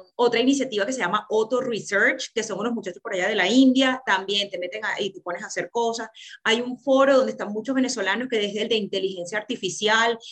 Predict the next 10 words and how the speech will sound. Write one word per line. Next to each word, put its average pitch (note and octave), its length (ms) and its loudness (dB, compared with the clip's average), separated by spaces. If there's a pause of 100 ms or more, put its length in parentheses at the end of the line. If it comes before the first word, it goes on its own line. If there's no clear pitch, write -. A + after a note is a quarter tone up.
(160)
también G3+ 500 2
es G3+ 140 -6
gratis, A3 500 2
remoto, A3 640 0
y G#3+ 60 0
te G3+ 80 -10
ponen F3+ 260 -8
a, G#3 140 -8
a G3+ 100 -8
publicar. G#3+ 760 -2